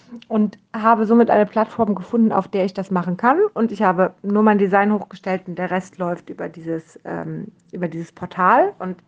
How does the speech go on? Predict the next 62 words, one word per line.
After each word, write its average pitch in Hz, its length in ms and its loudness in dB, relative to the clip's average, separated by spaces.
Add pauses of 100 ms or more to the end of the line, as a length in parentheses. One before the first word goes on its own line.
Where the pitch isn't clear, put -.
(260)
da 190 220 -2
ich 190 80 -6
den 190 200 -4
Druck 208 380 -2
dort 196 240 2
sehr, 196 160 4
sehr 185 160 2
schön 226 260 4
finde, 170 300 -10
weil 165 140 -4
ich - 140 -18
mir 185 100 -8
selber 185 260 0
dort 165 220 -8
schon 170 160 -10
einige 175 320 -4
Sachen 175 320 -8 (320)
kreiert 262 440 2
habe, 202 320 2
wie 185 120 4
auch 190 80 0
für 190 100 -8
die 180 100 -6
Familie 202 480 4
eine 185 220 2
Sa-, 170 160 -4
einige 190 320 -2
Sachen 185 280 -2
dort 185 180 -2
kreiert 185 340 -8
haben, 180 220 -2 (360)
habe 185 120 -6
ich 185 100 -14
mir 196 80 -6
gedacht, 185 240 -2
„Gut, - 180 -14
mache 202 200 -2
ich 233 100 -8
das.“ 240 240 -2 (500)
Dieser 202 200 2
Shop 240 200 2
ist - 100 -6
sehr 190 140 4
unübersichtlich, 214 760 4
das - 220 -14
weiß 196 280 2
ich. 190 300 -4
Und 175 240 -10
auch - 220 -10
für 196 80 -8
mich 202 240 2
ist 202 100 -2
es 185 80 -14
ab 180 140 -6
und 196 120 -6
zu 196 60 -18
schwierig, 208 420 -2
da 190 120 -6
meine 185 260 2
Sachen 202 300 -4
zu 208 100 -10
finden. 202 480 -6